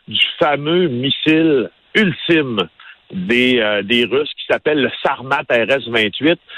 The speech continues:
euh, mais que l'otan a surnommé Satan deux. Hein, c'est assez évocateur. Il est assez puissant pour détruire tout un pays, comme l'Ukraine. Et dans le missile,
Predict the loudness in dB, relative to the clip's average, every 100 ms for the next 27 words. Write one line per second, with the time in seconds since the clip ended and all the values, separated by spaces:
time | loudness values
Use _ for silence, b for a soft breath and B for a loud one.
0 | B B 0 2 0 -2 -6 _ _ -2
1 | 0 0 0 2 2 0 0 0 0 -2
2 | 0 -2 0 -2 -2 -4 -2 0 0 0
3 | -2 -4 -4 -6 -6 -2 -2 0 2 4
4 | 2 0 0 -2 -2 0 0 -2 B B
5 | -6 2 4 4 2 -2 0 -2 -2 -4
6 | 0 0 2 0 0 -4 0 0 0 -2
7 | 0 2 0 2 0 -2 B B -8 -2
8 | -2 0 -2 0 0 0 -4 0 0 0
9 | 0 0 0 0 -2 -2 0 2 2